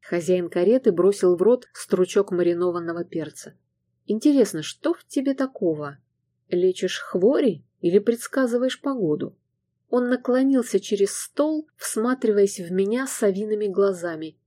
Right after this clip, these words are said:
и за его добродушной повадкой проглянуло что-то такое, от чего я вновь ощутила на себе мертвящее дыхание стужи. "Нет, разумеется, предсказатель не сбежал бы в метель.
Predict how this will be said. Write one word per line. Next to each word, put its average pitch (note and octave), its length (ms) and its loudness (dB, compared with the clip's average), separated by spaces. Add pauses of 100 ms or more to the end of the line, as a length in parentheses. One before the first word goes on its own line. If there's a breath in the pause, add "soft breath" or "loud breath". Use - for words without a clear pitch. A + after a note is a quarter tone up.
и E3 100 -2
за D#3+ 160 2
его F3+ 200 4
добродушной F3 680 2
повадкой A#3 640 -4
проглянуло A3+ 760 -2
что-то B3 320 -8
такое, C4+ 580 -4 (120)
от F3 200 -6
чего F#3+ 360 0
я F#3+ 160 2
вновь B3 440 -4
ощутила A#3+ 680 -4
на G#3+ 140 -4
себе G3+ 380 2
мертвящее F3 840 -4
дыхание E3 640 -8
стужи. D#3+ 640 -12 (720)
"Нет, D4 480 -2
разумеется, F3 1000 -4 (120)
предсказатель C4+ 1000 0
не A#3 100 -6
сбежал G#3+ 480 0
бы F3 140 -2
в D#3+ 60 -10
метель. E3 500 -4